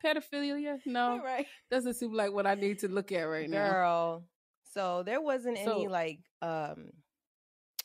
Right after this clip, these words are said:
Speaker 2: it was, it was, I saw the video because I needed to see it to un-, to understand. Not, and it's not,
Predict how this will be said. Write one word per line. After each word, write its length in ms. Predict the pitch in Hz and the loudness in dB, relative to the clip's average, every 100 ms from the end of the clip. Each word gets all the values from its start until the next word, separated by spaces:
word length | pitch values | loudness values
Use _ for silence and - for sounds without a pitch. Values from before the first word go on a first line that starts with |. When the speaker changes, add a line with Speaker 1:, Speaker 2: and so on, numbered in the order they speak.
| - _ _ _ _ - | -16 _ _ _ _ 4
Speaker 2:
it 160 | 247 | 4
was, 260 | 262 226 185 | 4 0 -4
it 120 | 196 220 | -2 0
was, 220 | 208 185 - | -2 -2 2
I 140 | 269 | 2
saw 180 | 285 240 | 4 2
the 80 | 196 | 2
video 320 | 180 170 160 | -4 -2 -4
because 640 | 156 - 175 170 160 147 _ | -4 -4 0 0 -2 -8 _
I 140 | 220 | 2
needed 280 | 254 277 285 | 2 0 -2
to 80 | 233 | -4
see 280 | 208 247 247 | -6 -8 -6
it 100 | 233 | -6
to 100 | 190 | -6
un-, 140 | 190 180 - | -6 -6 -6
to 100 | 185 | -6
understand. 560 | 185 175 - 180 175 | -4 -8 -4 -4 -2
Not, 120 | 196 - | -4 -2
and 120 | 226 | 0
it's 160 | 254 240 | 0 2
not, 380 | 262 302 339 | 2 4 2